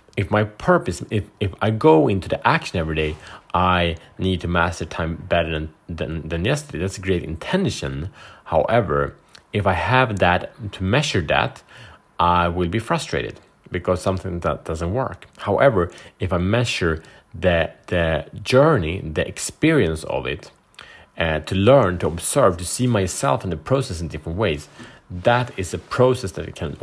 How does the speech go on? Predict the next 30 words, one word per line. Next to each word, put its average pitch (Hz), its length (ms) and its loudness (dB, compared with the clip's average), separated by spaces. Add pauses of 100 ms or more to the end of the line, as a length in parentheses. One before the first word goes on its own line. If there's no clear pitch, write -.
(120)
win 110 340 2
every 80 260 -2
day. 76 320 -2 (380)
And 92 140 2
it's 95 100 0
daily 117 380 2
wins 104 440 2
that 87 160 -4
le-, 98 160 0 (300)
leads 110 180 2
to - 60 -8
the 95 80 0
weekly 104 340 0
wins, 85 160 0
le-, 80 80 -4
leads 92 380 0
to 92 60 -2
the 90 80 0
monthly 107 300 0
wins, 87 240 0 (280)
quarterly, 90 500 4
annually, 92 440 0 (300)
decadely, 85 800 0
<laughs> - 40 -8
I 95 80 -2
don't 87 200 0
know 123 100 6
what 98 120 0
that's 87 180 0
called, 82 280 2